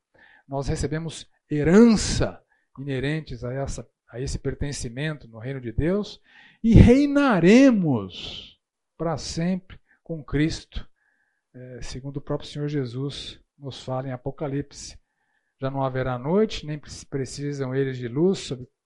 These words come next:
sobre candeia, nem da luz do sol, porque o Senhor Deus brilhará sobre eles e reinarão pelos séculos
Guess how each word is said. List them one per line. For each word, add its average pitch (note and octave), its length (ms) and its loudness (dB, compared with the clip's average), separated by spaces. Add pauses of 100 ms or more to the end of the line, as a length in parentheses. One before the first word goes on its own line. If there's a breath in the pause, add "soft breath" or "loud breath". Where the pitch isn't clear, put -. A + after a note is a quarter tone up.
(120)
sobre B2+ 320 -10
candeia, F#3 680 -2 (680 soft breath)
nem D3+ 220 -4
da D3 80 0
luz C#3 220 0
do B2+ 100 -4
sol, E3+ 340 2
porque - 220 -6
o D#3 60 -2
Senhor D3 340 -4
Deus C#3+ 520 -6 (180)
brilhará E3+ 680 0
sobre C3+ 380 -8
eles F3+ 580 -4 (460)
e C#3+ 80 0
reinarão D#3+ 1120 4 (320)
pelos C#3 320 -6
séculos B2 720 -10